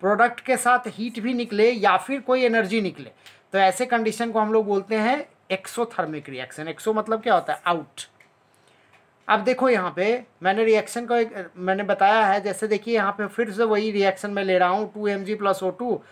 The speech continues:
और प्रोडक्ट में क्या आ रहा है? टू एम जी ओ और हीट निकल रहा है, तो ये एक्सोथर्मिक रिएक्शन है। उसी तरह से मैंने बताया था क्विक लाइम को वाटर ऐड किया तो स्लेग लाइम बना प्लस क्या निकला? हीट निकला, तो क्या है? एक्सोथर्मिक रिएक्शन है।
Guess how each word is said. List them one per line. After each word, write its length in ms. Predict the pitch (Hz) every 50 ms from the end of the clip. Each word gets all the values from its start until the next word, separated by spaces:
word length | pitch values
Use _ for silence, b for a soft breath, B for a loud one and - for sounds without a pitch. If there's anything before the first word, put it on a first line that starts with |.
| B B B -
और 100 | - 175
प्रोडक्ट 360 | 175 185 180 202 202 202 -
में 140 | 208 214 -
क्या 160 | 208 226 240
आ 60 | 226 202
रहा 120 | 180 170
है? 60 | 160
टू 220 | - - 202 208 196
एम 180 | 196 196 196
जी 140 | 185 180 196
ओ 100 | 208 214
और 160 | 214 208 196 160
हीट 260 | 143 185 185 - 190
निकल 260 | 190 175 180 175 170
रहा 100 | 160 160
है, 80 | 156 -
तो 100 | - 170
ये 180 | 175 180 180
एक्सोथर्मिक 580 | 175 175 - 208 202 202 196 202 214 226 214 214
रिएक्शन 440 | 202 190 175 - - - 160 156 151
है। 140 | 143 147 b b b b b b b b -
उसी 220 | 170 165 - 226
तरह 180 | 214 220 220 214
से 120 | 214 220
मैंने 220 | 214 208 202 208 208
बताया 340 | 202 196 202 202 208 214
था 140 | 214 - 233
क्विक 540 | 233 - - _ _ _ - 214 226 220 202
लाइम 300 | 208 202 196 196 202 202
को 160 | 190 202 202 196
वाटर 340 | 170 175 175 170 185 202 196
ऐड 240 | 190 190 190 190 185
किया 220 | 190 196 196 190
तो 100 | 190 190
स्लेग 320 | 175 - - 190 190 185 196
लाइम 260 | 190 190 190 190 190
बना 200 | 190 190 196 190
प्लस 440 | 190 185 185 185 180 - - - - _ _ _ _ _ _ _ _ _ _ _ _ _ _ _ _ _
क्या 120 | - 185 190
निकला? 300 | 208 208 196 202 151 - - _ _ _ _ _ _ _ _ _ _ _ _ _ _ _ _ -
हीट 280 | - 143 180 190 196 196
निकला, 260 | 196 180 185 190 180
तो 120 | 170 170 165
क्या 160 | - 196 202
है? 120 | 190 165
एक्सोथर्मिक 520 | 151 - - 175 160 - 185 180 190 202 190
रिएक्शन 460 | 190 190 185 180 - - 175 165 156
है। 120 | - -